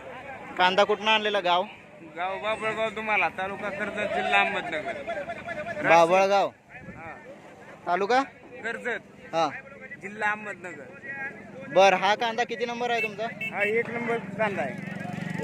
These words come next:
Speaker 1: एक नंबर कांदा काय भाव गेला सांगा आणि कांदा तुम्ही किती निवड करून आणलेला आहे, किती कांदे आणलेले आहेत निवडमध्ये सांगा.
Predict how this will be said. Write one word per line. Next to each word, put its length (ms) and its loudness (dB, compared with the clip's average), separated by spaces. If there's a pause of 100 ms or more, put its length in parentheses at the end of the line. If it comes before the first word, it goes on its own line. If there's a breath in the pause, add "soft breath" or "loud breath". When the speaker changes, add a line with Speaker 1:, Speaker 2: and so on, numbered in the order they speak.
Speaker 1:
एक 100 4
नंबर 280 6
कांदा 280 4
काय 260 2
भाव 240 2
गेला 200 -4
सांगा 300 -6
आणि 200 -4
कांदा 360 -2
तुम्ही 240 -4
किती 260 -6
निवड 300 4
करून 220 2
आणलेला 380 2
आहे, 160 2 (240)
किती 220 -6
कांदे 280 -2
आणलेले 260 -2
आहेत 100 -8
निवडमध्ये 440 -4
सांगा. 240 -10